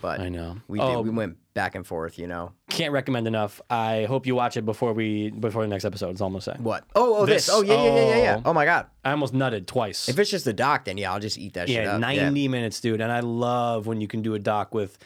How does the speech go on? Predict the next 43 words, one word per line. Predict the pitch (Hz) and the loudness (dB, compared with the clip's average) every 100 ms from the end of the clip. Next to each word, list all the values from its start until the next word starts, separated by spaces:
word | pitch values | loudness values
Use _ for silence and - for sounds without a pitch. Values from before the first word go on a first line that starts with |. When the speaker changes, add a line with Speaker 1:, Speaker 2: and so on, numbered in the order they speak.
| - - _ | -20 -20 _
Speaker 2:
no | 110 117 | -2 -2
fucking | 113 135 127 120 | -2 -4 -2 -4
interviews | 135 123 117 120 117 | -2 -2 0 0 0
of | 110 | -2
someone | 131 120 113 | -2 -2 0
who | 117 | -2
was | 107 | -2
there | 104 113 110 107 104 - - - - | 0 2 2 2 0 -4 -20 -12 -2
Speaker 1:
Mm. | 127 | 2
Speaker 2:
and | 113 110 110 | 2 0 -2
fucking | - 113 120 113 113 | -2 0 0 0 0
no | 120 | 2
Speaker 1:
Well, | 302 | 2
sometimes | - 349 349 226 | 4 4 4 4
you | 233 | 2
Speaker 2:
reenactments. | |
Speaker 1:
need | 185 160 147 | 4 4 4
'em, | 131 127 | 2 4
though. | |
Speaker 2:
Sometimes | 117 117 - | 2 2 2
you | |
need | 208 190 | 2 2
'em, | 190 | 0
but | 151 | 0
I | 147 | 0
respect | 135 - - 180 - 123 | 0 -2 -2 -2 0 -2
this, | 170 - | -2 2
though. | 135 | 4
Speaker 1:
This | - | 4
is | - | 2
crazy. | - - 247 339 254 101 95 | -2 0 0 2 0 0 -2
Speaker 2:
This | 135 | -2
is | - | 0
Speaker 1:
That | 160 160 | 2 2
it's | 101 | 0
Speaker 2:
crazy. | 185 | 0
Speaker 1:
only | 185 214 233 185 | 4 4 4 2
footage. | - - 269 285 76 - - - - 135 | -2 -4 0 0 -2 -6 -8 -8 0 2
Speaker 2:
Only | 135 165 180 190 196 | 2 2 0 0 -2
footage | - 165 147 143 120 | -2 -2 0 0 -2
that | 123 120 - | -2 -2 -2
actually | 123 - 135 123 107 | -2 -2 0 0 0
happened. | 113 101 98 92 | 0 -2 -4 -8